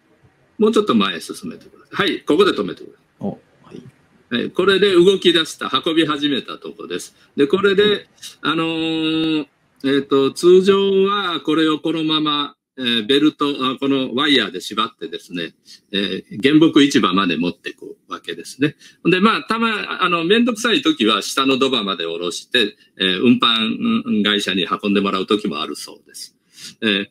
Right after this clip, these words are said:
Speaker 1: で、これが午前中の作業で、これに大体二点五立方が乗ってます。えー、で、これ結構あの真ん中にあるこの少し大きな木、これが元玉、さっき切った元玉なんですが、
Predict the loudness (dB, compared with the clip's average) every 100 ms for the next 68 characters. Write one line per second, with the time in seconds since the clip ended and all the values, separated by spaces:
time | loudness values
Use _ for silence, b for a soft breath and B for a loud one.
0 | -2 2 2 2 2 4 6 6 4 6
1 | 6 6 2 2 2 2 0 0 0 2
2 | 2 0 -2 -2 2 4 4 2 -2 0
3 | 0 0 -2 -6 -6 -10 -18 _ -20 -20
4 | -20 _ _ _ _ _ B B B -8
5 | -6 -8 _ 0 2 2 2 2 0 -4
6 | -2 -2 0 -2 0 0 -2 -2 0 -2
7 | -2 -2 0 -2 -4 -6 -10 -14 -12 -12
8 | -14 -20 -6 -4 2 2 2 -4 -10 -8
9 | -2 0 0 -2 -2 0 0 0 -2 -4
10 | -10 -8 -6 -4 -4 -8 -4 -2 -2 -2
11 | -4 -6 -10 -14 -20 -18 -10 -8 -8